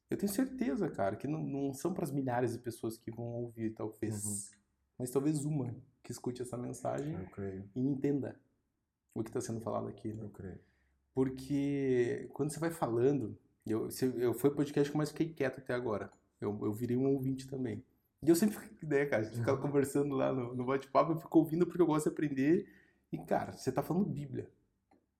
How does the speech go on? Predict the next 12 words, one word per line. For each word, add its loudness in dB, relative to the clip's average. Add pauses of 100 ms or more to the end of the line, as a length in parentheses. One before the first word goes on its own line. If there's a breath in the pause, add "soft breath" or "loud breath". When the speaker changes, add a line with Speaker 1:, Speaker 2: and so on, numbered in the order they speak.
(760)
Speaker 1:
É, -8
e -4
enquanto -2
você -8
tava 2
falando, 0
me 0
vinha 0
algumas -2
coisas -4
assim, -8
cara, -6